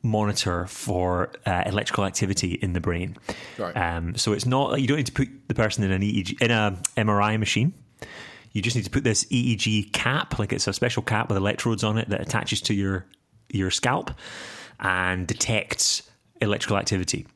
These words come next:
Speaker 2: Okay, okay, because I was gonna jump in and do the whole, "Aha, F M R I, tiny, s-, tiny, s-, you know, um, tiny study size, tiny sample size, and, uh, noisy data and all this sort of stuff," but it's not that. So it's, it's
Speaker 1: Well,
Speaker 2: not
Speaker 1: it does.
Speaker 2: going to
Speaker 1: It, it, well, it, it's not a tiny sample size, and I think there were, like, a thousand people in this study,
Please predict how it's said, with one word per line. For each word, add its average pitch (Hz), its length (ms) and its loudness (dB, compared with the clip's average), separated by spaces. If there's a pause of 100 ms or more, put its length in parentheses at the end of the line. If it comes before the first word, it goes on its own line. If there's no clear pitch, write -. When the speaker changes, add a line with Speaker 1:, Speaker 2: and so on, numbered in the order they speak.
Speaker 2:
Okay, 165 220 0
okay, 120 300 2
because 127 200 -4
I 156 60 4
was 151 100 0
gonna 190 160 0
jump 147 240 0
in 143 100 4
and 117 120 -2
do 120 160 0
the 107 100 0
whole, 110 180 -2
"Aha, 170 520 2
F 151 140 0
M 147 120 2
R 147 180 6
I, 139 200 4
tiny, 135 260 0
s-, - 140 -6
tiny, 151 340 0
s-, - 160 -6
you 147 80 0
know, 120 220 2
um, 117 640 -2
tiny 139 260 0
study 131 240 -2
size, 107 420 0
tiny 123 220 -2
sample 117 240 -2
size, 110 320 0
and, 101 340 -4
uh, 104 360 0 (420)
noisy 113 540 0
data 113 420 0
and 107 100 0
all 113 100 0
this 107 100 -4
sort 104 100 -4
of - 60 -4
stuff," 98 180 -2
but 107 80 -4
it's 107 100 -4
not 139 200 -2
that. 87 260 -4
So 101 140 0
it's, 107 240 -4
it's 113 180 -4
Speaker 1:
Well, 131 120 6
Speaker 2:
not 131 40 4
Speaker 1:
it 123 60 -2
does. 147 240 4
Speaker 2:
going - 120 0
to - 120 -4
Speaker 1:
It, 180 100 -6
it, 185 80 2
well, 135 240 4
it, 135 260 0
it's 170 180 0
not 208 160 2
a 214 40 0
tiny 220 200 2
sample 151 280 0
size, 98 300 0
and 104 100 0
I - 80 0
think - 240 -2
there 107 140 2
were, 98 260 0
like, 90 200 -2
a 101 40 -4
thousand 92 300 -2
people 120 200 0
in 82 100 -2
this 85 120 -4
study, - 380 -4